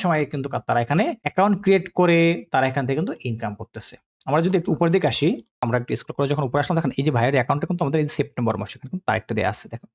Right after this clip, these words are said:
দেখবেন সেপ্টেম্বর মাসে কিন্তু আমাদের এই ভাইয়ের যে অ্যাকাউন্ট সেটা কিন্তু এখানে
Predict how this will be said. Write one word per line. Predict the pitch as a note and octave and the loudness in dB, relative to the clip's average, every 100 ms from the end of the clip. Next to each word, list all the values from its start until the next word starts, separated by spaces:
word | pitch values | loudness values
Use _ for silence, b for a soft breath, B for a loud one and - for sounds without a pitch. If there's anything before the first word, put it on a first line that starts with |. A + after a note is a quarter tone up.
| - | -10
দেখবেন | A#2+ A2+ - _ _ _ - | -8 -10 -14 _ _ _ -4
সেপ্টেম্বর | - D3 D#3 F#3+ E3+ | -2 0 0 2 2
মাসে | E3 F3+ | 0 0
কিন্তু | F#3+ D3+ | 0 0
আমাদের | C3+ B2+ | 0 0
এই | A#2+ | 2
ভাইয়ের | A#2 B2+ G3+ B2 | 2 2 0 -2
যে | A#2 | -4
অ্যাকাউন্ট | A2+ F#3 F#3 | -2 -2 -2
সেটা | B2+ | -6
কিন্তু | B2+ C3 | -6 -4
এখানে | F#3+ | -2